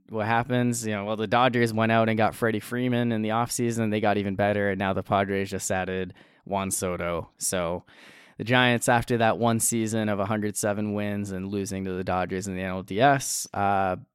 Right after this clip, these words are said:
they ended up being kinda sellers. They didn't trade everybody, but they did move a couple pieces, and they are probably not going back to the playoffs this season,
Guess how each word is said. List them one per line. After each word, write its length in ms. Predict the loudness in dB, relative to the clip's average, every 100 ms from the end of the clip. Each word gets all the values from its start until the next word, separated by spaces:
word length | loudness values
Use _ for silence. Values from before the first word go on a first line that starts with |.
| _
they 160 | -2 0
ended 200 | 2 0
up 80 | 0
being 400 | 0 0 0 -4 _ _
kinda 240 | 2 4 4
sellers. 520 | 6 6 6 2 2
They 120 | 4
didn't 260 | 4 4 2
trade 280 | 4 4
everybody, 560 | 6 4 4 4 4 2
but 200 | 0 0
they 120 | 0
did 220 | 2 2
move 320 | 4 2 0 -4
a 60 |
couple 320 | -2 0 0 -2
pieces, 680 | -2 -2 0 2 2 -2 -6
and 540 | -4 -2 0 0 -2 -6 -14 -20 -20 -18
they 680 | 0 4 6 6 4 4 2
are 680 | 0 0 2 2 0 -2 -4 _ _ _ _ -12 -8 -8 -8
probably 400 | -4 -2 0 0
not 300 | 0 0 0
going 200 | 0 0
back 200 | 0 -2
to 100 | -4
the 100 | -6
playoffs 640 | -4 -2 0 -2 -2 -2
this 180 | -2 0
season, 640 | -2 -4 -4 -6 -8 -10